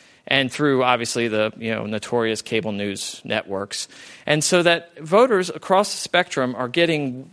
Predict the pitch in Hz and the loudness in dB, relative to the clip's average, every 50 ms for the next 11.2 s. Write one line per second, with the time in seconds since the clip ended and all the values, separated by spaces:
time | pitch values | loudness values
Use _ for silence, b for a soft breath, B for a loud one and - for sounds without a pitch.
0 | - 143 139 139 143 170 190 196 - 220 214 208 196 196 208 233 226 - 151 120 | -20 -18 -10 0 2 2 2 4 4 2 2 2 2 0 -2 -2 -2 -2 -2 -2
1 | 113 107 117 135 156 - - 127 131 127 - 151 151 143 180 - 196 175 175 - | -2 -4 -4 -6 -8 -4 -2 0 0 2 2 4 4 4 4 2 2 2 2 2
2 | - 185 180 180 180 165 160 139 123 123 117 107 104 104 104 104 107 95 98 - | 0 0 2 2 2 2 2 2 0 0 -2 -6 -6 -6 -8 -8 -6 -6 -6 -6
3 | 120 - _ _ b b b b b b b b b b b b _ - - 160 | -8 -10 _ _ b b b b b b b b b b b b _ -2 0 2
4 | 151 147 147 143 143 143 - b b b b b b b b b b _ - 131 | 4 4 2 0 0 -4 -8 b b b b b b b b b b _ -16 -8
5 | 120 127 151 170 202 233 214 180 - - - _ _ - - - - 156 160 147 | -2 2 2 4 4 4 2 2 -2 -6 -14 _ _ -20 -16 -4 -2 0 0 0
6 | - - - - 165 180 202 196 147 123 127 143 160 170 160 - 120 135 147 151 | -2 -4 0 2 4 4 4 4 4 2 2 0 -2 -4 -2 0 0 2 2 2
7 | 131 120 117 120 123 127 135 143 151 156 _ _ _ _ - - 143 143 135 131 | 2 2 2 2 0 -2 -4 -4 -6 -8 _ _ _ _ -12 -4 0 2 2 2
8 | 127 131 123 139 135 - - 143 131 131 127 123 120 156 165 165 - - 131 127 | 2 0 -2 -4 -6 -4 0 0 2 2 0 0 0 0 0 0 0 -4 -4 -2
9 | 120 123 120 - 127 127 127 123 123 120 117 120 120 117 120 113 - - 123 120 | -2 -2 2 2 2 4 2 2 0 0 2 2 2 2 0 -2 -4 -4 -2 0
10 | 117 127 120 - - - 190 180 143 120 - - - 110 - - 101 - - - | 2 0 0 0 -2 -2 0 0 0 -2 -6 -8 -8 -8 -8 -10 -12 -10 -8 -8
11 | 107 101 101 107 | -8 -8 -10 -12